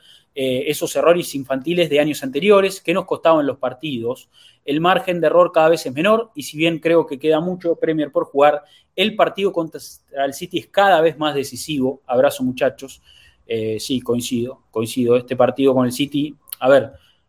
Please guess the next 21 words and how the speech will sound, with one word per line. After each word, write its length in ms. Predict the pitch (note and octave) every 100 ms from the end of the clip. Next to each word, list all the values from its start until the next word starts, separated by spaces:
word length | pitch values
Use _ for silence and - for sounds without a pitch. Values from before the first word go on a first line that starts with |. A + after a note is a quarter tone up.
| _
y 100 | C3
lo 120 | C#3 D3+
dije 260 | E3+ D#3+
antes, 480 | E3 D3+ B2 - -
eh, 460 | B2+ B2 A#2 A#2 -
Arsenal 540 | D#3+ F3 F#3 D#3+ C#3+ -
antes, 560 | F3+ A3 A3+ E3 - _ _ _ _ _ _
lógicamente 600 | D3 D#3+ D3+ E3 F#3 F3+
que 100 | D3
tenía 240 | C#3+ D#3
que 60 | D#3
ir 80 | D3
a 40 |
cancha 220 | D3+ D3+
del 100 | C#3
City 280 | - F3+ F3+
a 20 |
hacer 200 | D3 D3+
un 140 | C#3+ C#3+
buen 240 | D#3+ C3+
partido. 560 | B2 B2+ B2+ A#2 G#2